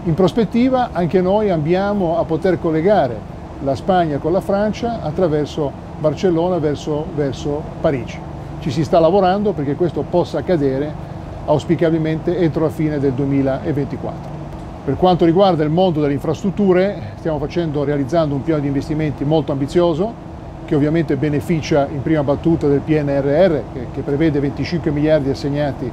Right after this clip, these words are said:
al nostro gruppo, in particolar modo a Rete Ferroviaria Italiana. Abbiamo dovuto fronteggiare delle criticità legate all'aumento dei prezzi dell'energia, ma soprattutto dei materiali, che si sono riverberati sui costi di realizzazione delle opere.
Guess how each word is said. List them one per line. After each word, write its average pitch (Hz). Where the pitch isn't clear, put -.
al 147
nostro 147
gruppo, 160
in 127
particolar 143
modo 147
a 135
Rete 143
Ferroviaria 135
Italiana. 185
Abbiamo 170
dovuto 165
fronteggiare 151
delle 147
criticità 151
legate 147
all'aumento 147
dei 135
prezzi 147
dell'energia, 151
ma 135
soprattutto 147
dei 143
materiali, 170
che 147
si 135
sono 160
riverberati 160
sui 143
costi 151
di 147
realizzazione 139
delle 120
opere. -